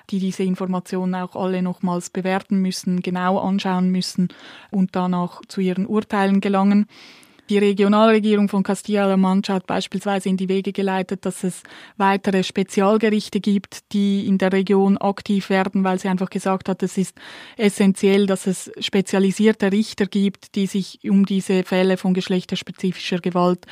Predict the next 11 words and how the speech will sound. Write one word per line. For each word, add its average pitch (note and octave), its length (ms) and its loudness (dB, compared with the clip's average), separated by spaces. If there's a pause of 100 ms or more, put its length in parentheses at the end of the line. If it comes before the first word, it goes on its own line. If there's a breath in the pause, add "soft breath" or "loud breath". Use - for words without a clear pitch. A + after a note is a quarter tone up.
(380 loud breath)
kümmern, A3 400 6
die G3 240 -2
eben F#3+ 480 2
speziell G3 480 0
dafür F#3+ 320 2
geschult G3 400 0
sind, F#3+ 320 2 (340 loud breath)
solche F#3+ 300 2
Fälle F#3 280 2
zu F#3 140 -6
behandeln, G3 580 4